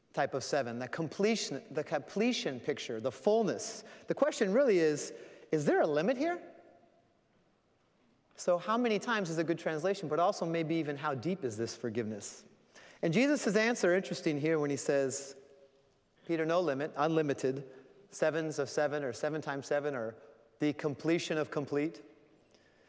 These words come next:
In fact, his illustration then goes on to say, maybe we're asking the wrong question if we're keeping score and counting. Maybe we need to look at something else.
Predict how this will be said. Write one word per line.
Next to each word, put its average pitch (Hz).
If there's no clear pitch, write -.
In 156
fact, 247
his 214
illustration 220
then 175
goes 165
on 170
to 160
say, 165
maybe 254
we're 214
asking 196
the 165
wrong 160
question 180
if 120
we're 123
keeping 123
score 120
and 107
counting. -
Maybe 180
we 190
need 180
to 170
look 165
at 160
something 147
else. -